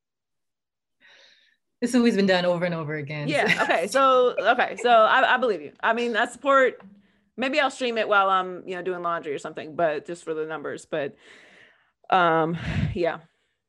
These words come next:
Speaker 2: I, I got a long list of movies I gotta catch up on before.
Speaker 1: Yeah.
Speaker 2: <laughs> What else is going on?
Speaker 1: So Bill and Melinda Gates, um,
Speaker 2: Ah!
Speaker 1: announced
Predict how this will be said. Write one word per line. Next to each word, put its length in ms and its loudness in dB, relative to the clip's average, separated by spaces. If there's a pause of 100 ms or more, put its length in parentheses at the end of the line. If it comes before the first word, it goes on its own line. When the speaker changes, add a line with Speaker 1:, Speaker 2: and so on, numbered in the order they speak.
(380)
Speaker 2:
I, 180 0
I 100 -2
got 140 2
a 80 -2
long 180 -2
list 180 -8
of 60 -6
movies 220 -10
I 60 -6
gotta 180 -4
catch 200 -10
up 140 -8
on 220 -12 (440)
before. 360 -14 (220)
Speaker 1:
Yeah. 320 -8
Speaker 2:
<laughs> 60 -20 (1400)
What 320 2
else 160 0
is 100 -8
going 160 -4
on? 180 -10 (680)
Speaker 1:
So 460 4
Bill 440 4
and 220 0
Melinda 320 -2
Gates, 500 -8 (100)
um, 100 0
Speaker 2:
Ah! 200 6
Speaker 1:
announced 340 -4